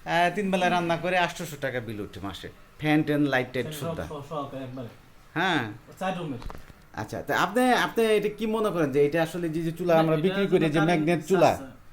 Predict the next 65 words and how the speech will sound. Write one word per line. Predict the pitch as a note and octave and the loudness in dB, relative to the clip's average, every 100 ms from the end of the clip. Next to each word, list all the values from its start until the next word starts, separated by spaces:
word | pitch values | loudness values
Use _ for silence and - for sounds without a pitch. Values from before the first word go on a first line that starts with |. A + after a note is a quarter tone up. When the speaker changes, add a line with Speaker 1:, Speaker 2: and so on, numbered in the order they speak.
| - - | -20 -6
Speaker 1:
হ্যাঁ, | D3 D#3+ | -2 0
এটা | E3 E3 | 0 0
কি | F3+ | 0
আসলে | F#3 F#3 F3+ | 0 0 -4
মানুষ | F3 F3 D#3+ | -2 -2 0
ব্যবহার | D3+ F#3 F3+ F3 | 0 2 2 2
উপযোগ্য? | F3+ E3+ F3+ D3+ A2 - - | 0 -4 -6 -4 -8 -8 -18
Speaker 2:
না, | C#3+ | -12
অবশ্যই | C3 B2 C3 F3 | -10 -10 -10 -8
ব্যবহার | E3+ E3+ D#3 | -4 -4 -4
উপযোগ্য। | D3 C3+ | -6 -8
আপনি | C3 D#3+ | -8 -6
চালাইলে | - F3 F#3 | -4 -2 -2
আপনি | F#3 F3 | -4 -6
নিজে | F3 F3+ | -6 -4
বলতে | E3 D#3+ | -4 -4
পারবেন | F3+ D#3+ D3+ | -4 -4 -8
যে | |
এটা | D3 C#3+ D3 | -8 -8 -10
কতটুকু | D3+ D#3 C#3 | -10 -12 -12
সুবিধা। | C#3+ C3+ A#2+ A#2+ - - | -14 -12 -12 -14 -18 -8
তাহলে | D3+ | -8
প্রতি | E3 F3 | -6 -6
মাসে | G#3+ F#3 | -6 -4
আম্বু | F3 E3 D#3 D#3 | -4 -2 -2 -2
এক | |
একটা | D3 C3+ | -6 -8
লাগে, | C#3 B2+ A2 - - - | -8 -8 -10 -16 -20 -10
সেই | D#3 | -8
জায়গায় | D#3+ F3 E3 | -4 -2 -2
আমার | D#3 | -2
একটা | D3 E3 | -4 -4
আম্বু | D#3+ D3+ | -4 -4
এক | D3 | -6
বছর | E3 F#3+ | -6 -8
গেছে। | D3 D#3 - - - - - - - - - - | -10 -14 -16 -20 -20 -20 -20 -20 -20 -20 -18 -4
Speaker 1:
<laughs> | C3 - A#3 - - A3+ - - | -2 0 0 0 -2 -6 -10 -12
Speaker 2:
এটা | A3+ | -4
আম্বু | G#3+ G#3+ G#3 | -2 -2 -2
আমার | G#3+ G3 | -4 -2
এক | F#3 | -4
বছর | G#3 A#3+ | -4 -4
গেছে | F#3 F3 | -4 -4
একটা | D#3 D3+ | -8 -4
আম্বু। | D#3 | 0
Speaker 1:
মানে | E3 E3 | 2 2
একটা, | G3 F#3 | 0 2
একটা | G#3 G3+ G3+ G#3 | 2 2 2 2
ইয়ে, | G#3 G#3+ | 4 4
একটা | G#3 G3 F#3 F#3+ | 6 4 2 0
গ্যাস | F3 F#3 | 0 0
কিনে | G3 G3+ | 0 0
রাখছেন, | G3+ G3+ G3+ | 2 2 0
এক | G3 F#3 | 0 0
বছর | F3 F3 | -2 -4
চলে | E3 E3 | -4 0
Speaker 2:
এক | G3+ | 2
Speaker 1:
গেছে। | A3 | 0
Speaker 2:
বছর | G3 | -2
গেছে, | E3+ D#3 | -2 -4
কারণ | F#3 B3+ B3 | 0 0 0
গেলে | A#3+ C4 | -2 0
এটাতে | B3+ A3 A3+ | 0 0 0
নিয়ে | A3+ | 0
আনলে | A3 G3 | 0 -2